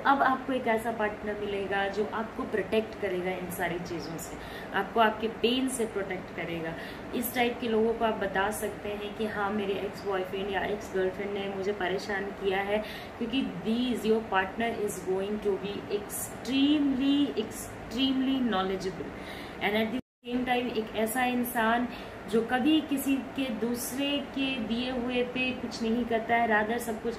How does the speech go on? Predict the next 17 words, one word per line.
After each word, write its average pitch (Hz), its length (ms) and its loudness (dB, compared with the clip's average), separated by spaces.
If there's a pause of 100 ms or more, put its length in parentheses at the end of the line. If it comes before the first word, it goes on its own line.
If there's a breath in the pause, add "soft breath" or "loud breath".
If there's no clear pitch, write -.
अपना 240 340 2
बिल्ड 180 340 0
करता - 300 -4
है। - 80 -6 (440 loud breath)
ओके, 214 260 2 (340 loud breath)
और 196 80 2
जब 214 220 -2
अपना 247 320 2
बिल्ड 247 300 -2
करता 240 260 -2
है 254 180 0
तभी 220 260 2
उस 220 140 0
पर 208 100 -2
प्राउडफुल 180 540 -2
रहता 165 360 -4
है। - 80 -6